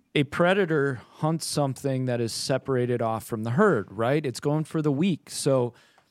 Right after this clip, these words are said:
if you separate yourself from the body, man, you're, you're lunch for the enemy.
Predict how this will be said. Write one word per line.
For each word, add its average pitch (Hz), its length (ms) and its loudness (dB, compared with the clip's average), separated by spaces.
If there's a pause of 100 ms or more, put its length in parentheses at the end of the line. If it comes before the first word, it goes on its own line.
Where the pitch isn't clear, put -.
(240)
if 123 240 0
you 175 180 2
separate 185 540 0
yourself 160 460 2
from 143 220 -2
the 127 60 0
body, 123 580 -2 (800)
man, 160 280 0
you're, 156 200 2
you're 147 360 -2 (100)
lunch 147 720 -2 (380)
for 123 180 0
the 113 120 2
enemy. - 420 -6